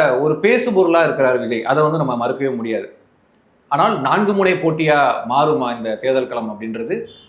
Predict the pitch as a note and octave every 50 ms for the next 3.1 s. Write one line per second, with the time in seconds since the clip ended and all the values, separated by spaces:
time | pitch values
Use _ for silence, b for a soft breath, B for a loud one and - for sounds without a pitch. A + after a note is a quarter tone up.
0 | _ _ _ _ _ _ _ _ _ _ _ _ _ - D#3 E3+ F#3+ F#3 F3 E3
1 | D3 C#3+ C#3 C#3 C3+ D3 D3+ D3 C#3 B2+ A#2+ B2+ C3 C#3+ C3+ B2 A#2 A2+ A2 G#2+
2 | G#2 G2+ - - B2 C3+ F3 G3 - - F#3 G3 G3 G3 F#3 - G3 G#3 A3+ A#3+
3 | -